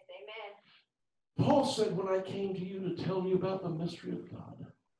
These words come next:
Speaker 2: I didn't come to speak to you in highly technical terms." And friend, this is a man who, he said, "Whether in a vision or
Speaker 1: Mm-hmm.
Speaker 2: in my body, essentially, I really don't know." But his eye was lifted up into heaven.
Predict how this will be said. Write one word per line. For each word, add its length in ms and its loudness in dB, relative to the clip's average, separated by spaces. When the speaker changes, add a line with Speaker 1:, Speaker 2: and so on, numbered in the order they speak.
Speaker 2:
I 80 8
didn't 360 8
come 320 4
to 100 0
speak 380 4
to 100 -8
you 300 4
in 100 4
highly 400 -2
technical 580 -2
terms." 240 -2
And 100 -2
friend, 160 10
this 180 8
is 80 4
a 100 6
man 400 10
who, 320 12
he 120 6
said, 180 6
"Whether 260 6
in 80 6
a 120 4
vision 560 8
or 380 6
Speaker 1:
Mm-hmm. 440 8
Speaker 2:
in 100 12
my 160 12
body, 300 12
essentially, 340 6
I 80 8
really 280 10
don't 200 4
know." 260 4
But 120 6
his 140 2
eye 140 4
was 140 2
lifted 340 -4
up 160 -2
into 160 -8
heaven. 260 -8